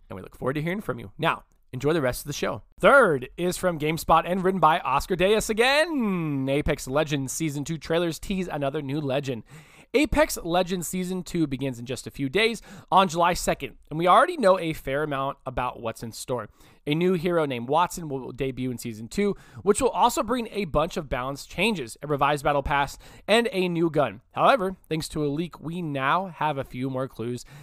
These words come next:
as to what Season two will offer, and there's a glimpse at what appears to be another brand new character. A pair of trailers set to hype up Season two's launch have leaked ahead of their apparent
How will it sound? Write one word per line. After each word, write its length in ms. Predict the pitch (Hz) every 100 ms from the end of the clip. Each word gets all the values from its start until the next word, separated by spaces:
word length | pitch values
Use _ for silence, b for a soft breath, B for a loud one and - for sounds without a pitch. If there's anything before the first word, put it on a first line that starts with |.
| B
as 160 | 175 202
to 100 | 214
what 220 | 190 202
Season 260 | 220 202 214
two 160 | -
will 120 | 185
offer, 440 | - 135 160 180 170 B 123 B
and 100 | 208
there's 120 | 330
a 60 | 277
glimpse 340 | 226 233 -
at 220 | - 175 151
what 160 | 160
appears 320 | 156 160 151
to 80 | 139
be 140 | 143 147
another 260 | 127 127
brand 240 | 120 117 113
new 100 | 117
character. 500 | - 123 - 98 - B B B B
A 80 | 180
pair 240 | - 254
of 80 | 254
trailers 420 | - 214 214 190 -
set 240 | - 214
to 100 | -
hype 220 | 160 175 214
up 140 | 170
Season 300 | - 156 160
two's 280 | - 156 -
launch 260 | 131 143
have 260 | 131 143 139
leaked 260 | 135 143 120
ahead 200 | 107 120
of 100 | 113
their 140 | 113
apparent 440 | 107 - 139 139